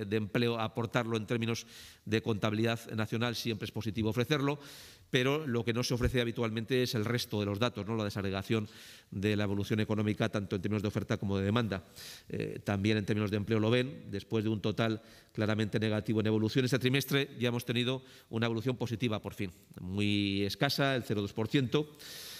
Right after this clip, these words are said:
pero positiva al fin y al cabo, es decir, es el primer trimestre de los últimos, eh, eh, cinco, contando este, por tanto, eh, después de cuatro trimestres negativos de evolución negativa del empleo, eh, tenemos por fin un crecimiento en términos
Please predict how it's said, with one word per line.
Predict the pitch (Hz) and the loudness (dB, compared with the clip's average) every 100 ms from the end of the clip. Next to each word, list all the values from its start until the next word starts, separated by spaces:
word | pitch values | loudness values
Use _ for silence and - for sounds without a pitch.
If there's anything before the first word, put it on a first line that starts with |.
| - - _ - | -16 -20 _ 2
pero | 110 110 123 127 120 - - | 4 6 4 4 2 -4 -6
positiva | - 113 110 123 | 0 2 2 2
al | 113 | 0
fin | 104 | -2
y | |
al | 104 | 0
cabo, | 156 131 | 0 0
es | 104 | 0
decir, | 110 | 0
es | 107 | 0
el | 107 | -2
primer | 87 110 120 | 0 0 0
trimestre | 113 117 123 120 131 131 - - - - | 0 0 0 0 -2 -2 -18 -20 -20 -16
de | - 104 | -4 -2
los | 104 | 2
últimos, | 123 110 117 117 - - | 2 2 2 0 0 0
eh, | 107 107 104 104 104 - | 2 2 2 0 -2 -6
eh, | 101 95 | -6 -2
cinco, | - 143 117 143 160 | 2 2 2 0 0
contando | 101 90 101 120 | -2 0 2 2
este, | - 127 | 2 0
por | 147 - - - | -2 -12 -12 -6
tanto, | 98 90 101 92 - | -4 0 -2 -2 -12
eh, | - - - | -14 -14 -12
después | 98 92 117 | -8 -2 2
de | 110 | 2
cuatro | - 117 120 | 2 2 2
trimestres | 110 110 - | 0 0 0
negativos | 104 110 110 131 107 - - - - - - | 0 0 0 0 -2 -6 -14 -20 -20 -20 -14
de | - | -2
evolución | 107 101 104 123 | 0 2 0 0
negativa | 117 110 120 113 | 0 -2 0 0
del | 110 | 2
empleo, | 113 110 131 135 - - - - - - | 0 2 0 0 -6 -20 -20 -20 -20 -8
eh, | 101 98 | -4 -2
tenemos | 110 107 113 | -2 -2 -2
por | 110 98 | -4 0
fin | 139 110 90 - | 0 0 -6 -8
un | 101 | -6
crecimiento | 98 101 104 101 110 | -4 -2 0 0 0
en | 95 | 0
términos | 101 104 110 | 0 2 0